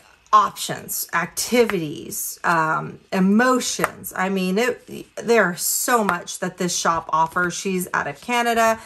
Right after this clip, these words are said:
Pookie Bear is a U S, uh, shop, but I'm forgetting which state. Um, but she is out of Canada, and she offers sales every now and then. But this is my Once More With Love collection, and I keep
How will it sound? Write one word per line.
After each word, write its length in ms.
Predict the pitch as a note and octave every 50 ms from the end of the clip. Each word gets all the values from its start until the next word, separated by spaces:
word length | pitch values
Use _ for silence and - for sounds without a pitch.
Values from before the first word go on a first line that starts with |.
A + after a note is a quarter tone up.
| - - - - - -
Pookie 280 | - C#4+ C#4+ - C4 A3
Bear 160 | A#3 A3 G#3+
is 380 | - - G3+ G#3 G#3 G3 G3+ -
a 60 | G3
U 320 | F#3+ F#3+ G3+ A3 G#3+ G3+
S, 440 | G3 F#3+ F#3+ G3 - - - - - -
uh, 320 | - - - - - - -
shop, 400 | - - - B3+ A#3 A3+ A3+ -
but 100 | - F#3
I'm 100 | F3+ F3+
forgetting 400 | - F#3+ G3 F#3+ F#3 F#3 F3 E3+
which 380 | F#3+ F#3 E3+ - - - - -
state. 920 | - - - - - - - - - C#4 C#4+ D4+ D#4 D#4+ E4 D#4 - - - _ - - - - - - - - - -
Um, 240 | - - E3+ E3+ E3+
but 140 | F3+ - -
she 260 | - - B3 B3 A#3+
is 120 | A3+ G#3
out 140 | G#3 F#3+ F#3
of 100 | F#3+ F#3+
Canada, 600 | - - G3+ F#3 F#3 F#3 F#3 F#3 F3+ F3+ F3+ - -
and 260 | D#3+ E3+ D#3+ E3 F3
she 300 | - - - G#3+ G3 G3 G3
offers 640 | - - F3 E3+ E3+ - F3 F3 E3+ E3+ E3+ F#3 - - - -
sales 480 | - - F#3+ F3+ F3+ E3+ E3+ E3 E3 -
every 260 | E3+ E3 D#3+ E3 D#3+
now 260 | D#3+ D#3 D#3 D#3+ E3
and 140 | E3 F3 G3
then. 400 | B3 C#4 D4 D#4 E4+ F#4 G4 G4 - _ _ _ _ _ _ _ _ _ _ _ _ _ - -
But 160 | - - -
this 200 | - A3+ B3 -
is 200 | - - G#3+ G3+
my 180 | G3 F#3+ F3+ F3
Once 340 | F3 F3 F#3+ G3 G3+ - -
More 220 | F#3+ F3+ F3+ F3
With 280 | E3+ E3+ E3 E3 - -
Love 280 | A#3 B3+ C4+ C4 B3+
collection, 640 | - - C4+ C4 B3+ B3+ B3 - - C4 B3+ B3+ B3
and 160 | - - F#3
I 100 | F3 F3
keep 340 | E3+ - - - G3+ - -